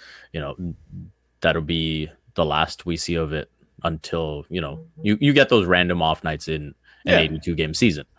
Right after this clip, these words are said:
Speaker 1: So,
Speaker 2: Mm-hmm.
Speaker 1: uh, yeah, I, I don't look at that as any kind of alarm. Um, and so, yeah, I think, you know, he, he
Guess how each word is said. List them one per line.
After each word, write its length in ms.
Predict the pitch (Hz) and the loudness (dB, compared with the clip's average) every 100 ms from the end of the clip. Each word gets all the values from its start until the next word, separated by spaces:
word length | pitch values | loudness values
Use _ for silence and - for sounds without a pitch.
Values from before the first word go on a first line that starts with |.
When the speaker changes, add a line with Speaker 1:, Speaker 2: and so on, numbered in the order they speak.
| - - | -20 -4
Speaker 1:
So, 280 | - 90 80 | 2 4 2
Speaker 2:
Mm-hmm. 720 | 92 - _ - - _ 85 | -4 -12 _ -20 -20 _ 4
Speaker 1:
uh, 420 | 85 82 82 69 | 6 6 6 2
yeah, 220 | - 92 67 | 2 2 4
I, 260 | 98 90 | 6 8
I 20 | |
don't 200 | 107 104 | 6 6
look 140 | 98 92 | 2 2
at 100 | 90 | 4
that 240 | 87 87 | 4 4
as 260 | 90 87 85 | 0 -2 -2
any 420 | 80 87 87 - _ | -4 -6 -6 -10 _
kind 240 | - 90 85 | -2 -2 -2
of 240 | 82 76 - | -4 -8 -4
alarm. 520 | 85 85 95 98 95 _ _ _ | 0 4 4 2 -2 _ _ _
Um, 800 | 92 92 90 90 92 90 90 92 - - | 2 4 4 2 -2 -4 -4 -6 -12 -6
and 240 | 98 95 | -4 -2
so, 460 | 104 98 95 95 95 - _ _ _ _ _ | 2 4 4 2 0 -8 _ _ _ _ _
yeah, 220 | 104 131 - | 2 4 4
I 100 | 87 | 0
think, 300 | 101 98 - - _ | -2 -4 -8 -20 _
you 80 | 104 | -2
know, 180 | 92 92 | 0 -4
he, 300 | - 95 87 | -4 -4 -4
he 540 | 85 - 95 95 92 | -10 -4 -2 0 -2